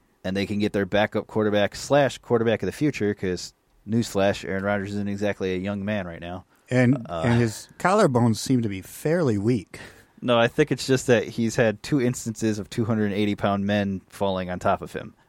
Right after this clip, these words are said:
Speaker 1: in a very awkward position.
Speaker 2: Well, maybe he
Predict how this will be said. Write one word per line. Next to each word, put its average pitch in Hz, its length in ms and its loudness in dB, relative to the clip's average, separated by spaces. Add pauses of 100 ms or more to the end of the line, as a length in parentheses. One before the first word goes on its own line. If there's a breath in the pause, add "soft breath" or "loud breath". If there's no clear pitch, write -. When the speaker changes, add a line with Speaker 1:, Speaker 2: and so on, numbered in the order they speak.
Speaker 1:
in 92 140 -4
a 87 60 -4
very 87 320 -2
awkward 90 460 -2 (120)
position. 85 400 -10 (320 soft breath)
Speaker 2:
Well, 117 160 -8 (140)
maybe 117 240 -4
he 107 200 -4